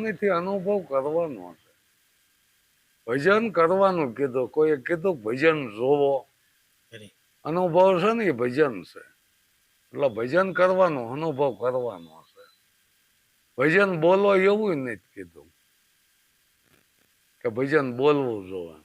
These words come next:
Speaker 1: કે ભજન કરાવવા જોવે, એવું નથી કીધું.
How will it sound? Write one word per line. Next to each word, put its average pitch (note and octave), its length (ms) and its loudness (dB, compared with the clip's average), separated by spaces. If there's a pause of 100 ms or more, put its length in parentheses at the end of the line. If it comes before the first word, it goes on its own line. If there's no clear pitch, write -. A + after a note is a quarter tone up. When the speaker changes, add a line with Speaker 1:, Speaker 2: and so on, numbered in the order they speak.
(2750)
Speaker 1:
કે C#3+ 80 0 (120)
ભજન D#3 320 2 (120)
કરાવવા E3+ 520 6 (100)
જોવે, B2+ 260 0 (140)
એવું F#3 260 2 (100)
નથી A#2+ 260 -10
કીધું. D#2+ 380 -14